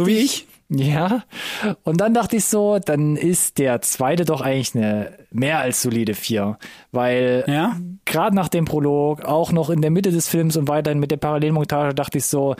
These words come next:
Speaker 2: boah, ich fühle mich grad so ein bisschen an Mad Max erinnert, Fury Road. Ich bin
Speaker 1: Mhm,
Speaker 2: wirklich
Speaker 1: mhm,
Speaker 2: mal
Speaker 1: mhm.
Speaker 2: seit langem mal wieder so richtig spannend in den Sitz gedrückt.
Speaker 1: Mhm.
Speaker 2: Und dann dachte ich so beim zweiten Mal, ja, ich bleib dabei. Vier Sterne.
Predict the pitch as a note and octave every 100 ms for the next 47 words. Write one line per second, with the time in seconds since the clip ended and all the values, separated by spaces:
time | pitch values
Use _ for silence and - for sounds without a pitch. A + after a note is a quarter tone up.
0 | - - - C3+ - E3+ F#3+ - D#3 F3
1 | D#3+ E3+ - D3+ C#3 C3+ D3+ D3+ B2+ A#2
2 | B2+ C3 C#3+ - D#3 B2+ B2+ C#3 C3 -
3 | C#3+ C#3+ C#3 E3 D3 C#3+ D#3 D3+ D3 D3
4 | D#3+ F#3+ A3+ F3 E3 D3 D#3 G3 - G3
5 | F3+ - E3+ F#3 F3 D#3+ D3+ C#3+ F#3+ -
6 | D3+ - C3 F#3 - - - - - C3+
7 | F#3 - C#3+ D3+ F#3+ - F#3 - F#3+ F#3+
8 | F#3 E3+ - F3 F3+ F3 E3+ E3+ E3+ D#3
9 | - _ _ _ G#3+ A#3 - B2 A#2+ A2
10 | G2+ A2 _ _ - D#3+ - A#2 A2 A2